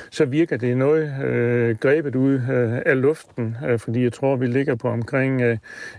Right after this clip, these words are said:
en ti, tolv procent, eller hvor meget det sådan lige, øh, er. Det er vel i det omegn, øh, der. Øh, når det så virker sådan lidt, en smule, øh, løst og en balkonmelding, så er det, fordi vi savner jo nogle helt konkrete punkter,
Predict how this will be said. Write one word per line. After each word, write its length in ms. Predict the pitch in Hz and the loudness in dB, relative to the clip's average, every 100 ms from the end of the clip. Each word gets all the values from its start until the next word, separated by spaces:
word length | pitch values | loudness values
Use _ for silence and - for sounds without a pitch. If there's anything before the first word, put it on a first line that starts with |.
| - | -4
en 540 | 127 120 117 117 113 | 0 2 2 2 0
ti, 200 | - 131 | 0 -2
tolv 320 | 113 131 135 | 2 2 2
procent, 480 | 127 135 - 139 135 | -2 -4 -2 -4 -2
eller 120 | 120 | -2
hvor 100 | 117 | -2
meget 200 | 113 120 | 0 0
det 120 | 120 98 | 0 -4
sådan 300 | 131 131 127 | -4 0 2
lige, 280 | 143 135 101 | 2 0 0
øh, 120 | 143 - | -2 0
er. 140 | 127 | 0
Det 160 | 135 143 | 2 2
er 40 | |
vel 160 | 147 139 | 0 0
i 60 | |
det 160 | 127 139 | 0 0
omegn, 500 | 139 147 117 117 110 | 0 -2 -2 -2 -2
øh, 140 | 131 113 | -2 0
der. 240 | 135 135 110 - - - - - | 2 0 -2 -10 -16 -16 -16 0
Øh, 180 | 123 120 | 2 2
når 80 | 120 | 0
det 140 | 113 | 0
så 120 | - | -2
virker 300 | 135 151 147 | 0 0 0
sådan 240 | 117 131 131 | -2 0 0
lidt, 180 | 127 | 0
en 140 | 127 113 | -2 -4
smule, 540 | - 127 123 120 117 127 | 0 0 2 2 0 0
øh, 160 | 117 | 0
løst 320 | 113 135 135 127 | 2 0 0 -2
og 100 | 117 | -2
en 80 | |
balkonmelding, 760 | 117 120 113 143 160 131 110 110 | 0 0 0 0 2 0 0 0
så 100 | 147 | 0
er 40 | |
det, 100 | 131 | 2
fordi 140 | 127 131 | 0 -2
vi 100 | 127 | 0
savner 300 | 135 151 151 | 0 2 2
jo 100 | 117 | 0
nogle 180 | 110 | -2
helt 180 | 110 139 | 0 0
konkrete 500 | 131 110 - 117 113 | 0 -4 0 0 0
punkter, 360 | 101 160 190 | 2 0 0